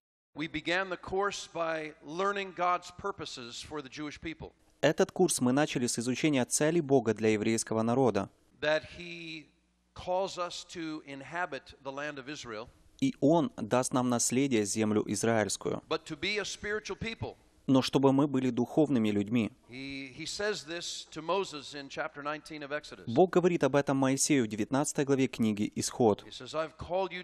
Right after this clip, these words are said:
Speaker 1: to be a kingdom of priests and a holy
Speaker 2: Он
Speaker 1: nation."
Speaker 2: говорит: «Будете у меня царством священников и народом святым».
Speaker 1: When God called us out of Egypt, he, he called us to be a worshiping people.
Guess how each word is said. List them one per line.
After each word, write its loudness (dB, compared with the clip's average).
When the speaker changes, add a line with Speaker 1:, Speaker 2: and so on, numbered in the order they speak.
Speaker 1:
to -14
be -8
a -6
kingdom -10
of -8
priests -12
and -10
a -4
holy 6
Speaker 2:
Он 12
Speaker 1:
nation." 4
Speaker 2:
говорит: 4
«Будете 2
у 4
меня 4
царством 2
священников 2
и 2
народом 4
святым». 0
Speaker 1:
When -14
God -2
called 0
us -8
out -2
of -6
Egypt, -10
he, -10
he -12
called 0
us -10
to -16
be -10
a -6
worshiping -6
people. -20